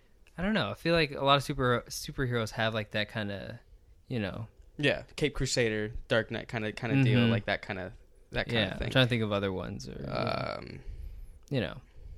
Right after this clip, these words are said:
Speaker 1: What about the guy that can fly?
Speaker 2: Scarlet Speedster. There you go. That's another
Speaker 1: Yeah,
Speaker 2: one.
Speaker 1: like that.
Speaker 2: Perfect. Um, Big Blue is often re-, uh,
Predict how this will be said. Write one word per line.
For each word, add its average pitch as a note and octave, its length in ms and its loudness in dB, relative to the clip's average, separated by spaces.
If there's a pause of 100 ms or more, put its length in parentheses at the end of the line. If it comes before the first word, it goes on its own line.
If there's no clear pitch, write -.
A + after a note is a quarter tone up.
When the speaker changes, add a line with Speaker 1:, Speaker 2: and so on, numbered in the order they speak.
(580)
Speaker 1:
What A#2+ 140 0
about A2+ 160 2
the A2 80 -2
guy G2+ 160 0
that F#2+ 120 -4
can - 160 -18
fly? G2+ 140 -4
Speaker 2:
Scarlet D3+ 300 6
Speedster. - 520 -2
There C#3 100 0
you G2+ 60 -2
go. F#2 260 -4
That's - 180 -2
another A2+ 160 0
Speaker 1:
Yeah, F#3 120 10
Speaker 2:
one. A2 60 8
Speaker 1:
like G#2 200 0
that. G2 220 2
Speaker 2:
Perfect. F#2+ 300 -2 (240)
Um, A#2 380 2 (140)
Big D#3 180 4
Blue C#3+ 220 6
is B2 140 4
often A2+ 640 0
re-, A2+ 100 0
uh, F#2 500 2